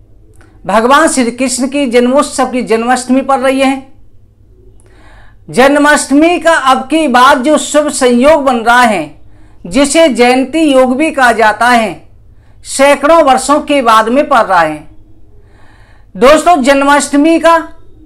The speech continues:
पूर्ण संयोग बन रहा है, सर्वार्थ सिद्ध महासिद्ध योग बन रहा है, क्योंकि दोस्तों, हर बार जन्माष्टमी दो होती हैं, एक स्मार्त, एक वैष्णव,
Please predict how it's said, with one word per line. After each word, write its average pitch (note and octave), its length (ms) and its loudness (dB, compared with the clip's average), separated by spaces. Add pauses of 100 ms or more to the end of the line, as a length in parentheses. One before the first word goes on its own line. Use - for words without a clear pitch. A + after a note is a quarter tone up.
(480)
पूर्ण D#4 460 2
संयोग C4 560 0
बन B3 140 -2
रहा A#3 180 0
है, C4+ 140 2
सर्वार्थ C4+ 600 0
सिद्ध B3 420 -2 (600)
महासिद्ध C4 720 0
योग C#4 320 2
बन B3 140 0
रहा G#3 240 0
है, D#3+ 160 -6 (1400)
क्योंकि C#4+ 260 2
दोस्तों, D4+ 460 4 (320)
हर D4+ 360 4
बार C#4 300 2
जन्माष्टमी C4+ 720 0
दो C4 220 2
होती B3 280 -2
हैं, C4 180 -2 (380)
एक D4 260 2 (160)
स्मार्त, C4 500 0
एक B3 240 -2
वैष्णव, A3 560 -2